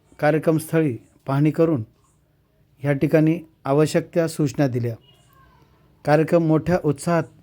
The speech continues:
पार पडावा यासाठी त्यांनीसुद्धा सर्व मुस्लिम बांधवांना शुभेच्छा दिल्या. यावेळेस मोठ्या संख्येने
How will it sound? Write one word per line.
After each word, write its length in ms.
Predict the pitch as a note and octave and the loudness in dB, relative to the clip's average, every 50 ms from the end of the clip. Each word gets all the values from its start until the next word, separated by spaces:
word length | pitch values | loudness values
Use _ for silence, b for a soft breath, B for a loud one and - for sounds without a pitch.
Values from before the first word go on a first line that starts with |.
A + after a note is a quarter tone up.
| _ - | _ -2
पार 140 | D3+ D3 D3 | 0 0 0
पडावा 440 | C3+ - D3+ D3 D#3+ D#3+ C#3 A#2 G#2+ - _ _ _ _ _ _ _ _ _ _ _ _ _ _ _ - | 0 0 2 2 2 2 0 -2 -6 -10 _ _ _ _ _ _ _ _ _ _ _ _ _ _ _ -6
यासाठी 500 | C3+ C#3+ D3 C#3+ - E3 D#3 C#3 D#3+ D#3 | -2 0 0 0 0 0 0 0 -2 0
त्यांनीसुद्धा 640 | - E3 D#3 D#3 D#3+ D3+ - E3+ D3 - D#3 A#2 A2 - _ _ _ _ _ _ _ _ _ _ _ _ _ _ _ _ _ _ _ _ _ _ - - | 0 2 2 2 0 -2 -4 -6 -4 -4 -4 -4 -6 -8 _ _ _ _ _ _ _ _ _ _ _ _ _ _ _ _ _ _ _ _ _ _ -2 2
सर्व 240 | E3 E3 F3 F3+ F3 | 2 4 4 4 4
मुस्लिम 400 | D#3 D3+ D3 - - E3+ D#3+ D3 | 2 2 0 0 0 0 2 4
बांधवांना 440 | D3 D3 D3 D3 D3+ D#3 D#3+ C#3+ A#2+ - - _ _ | 4 4 2 2 2 2 0 -2 -4 -6 -12 _ _
शुभेच्छा 460 | - - - D3+ C3+ D3 C3 - C#3+ B2 | -14 -8 -6 -2 -2 -2 0 -2 -4 -4
दिल्या. 220 | A#2 A#2 A2+ A2 - _ _ _ _ _ _ _ _ _ _ _ _ _ _ _ _ _ _ _ - | -4 -6 -8 -8 -10 _ _ _ _ _ _ _ _ _ _ _ _ _ _ _ _ _ _ _ 0
यावेळेस 440 | C#3+ D3 D#3 E3 F3 F3 E3 - - - | 2 2 4 4 2 0 -2 -8 -6 -2
मोठ्या 300 | D3 D3 C#3+ - F3+ E3 | -2 -2 0 0 -2 -2
संख्येने 440 | D#3 E3+ D#3+ D3+ D#3 E3+ E3 D3 | 0 0 -2 0 0 -2 -2 -4